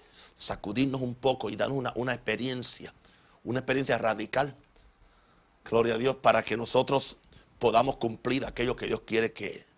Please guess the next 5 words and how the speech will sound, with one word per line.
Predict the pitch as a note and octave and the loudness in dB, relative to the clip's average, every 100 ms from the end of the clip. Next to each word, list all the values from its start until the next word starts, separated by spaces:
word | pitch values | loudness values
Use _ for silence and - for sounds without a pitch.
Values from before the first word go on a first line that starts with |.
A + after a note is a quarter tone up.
| _ _ _ | _ _ _
que | A2 | 0
hagamos. | F2+ E2 - - - - - - - - - - - - _ - - | 0 0 -12 -12 -14 -14 -20 -20 -20 -20 -20 -20 -20 -20 _ -20 -12
Ok. | - - - - _ _ _ _ _ _ - - _ _ _ _ - | -12 -10 -14 -16 _ _ _ _ _ _ -20 -20 _ _ _ _ 6
Ah, | A#2 A2+ A2 G2+ - _ _ _ _ _ _ - - | 8 8 6 2 -4 _ _ _ _ _ _ -16 -2
notemos | B2+ B2+ D3 E3+ F3+ - | 0 6 6 6 4 -2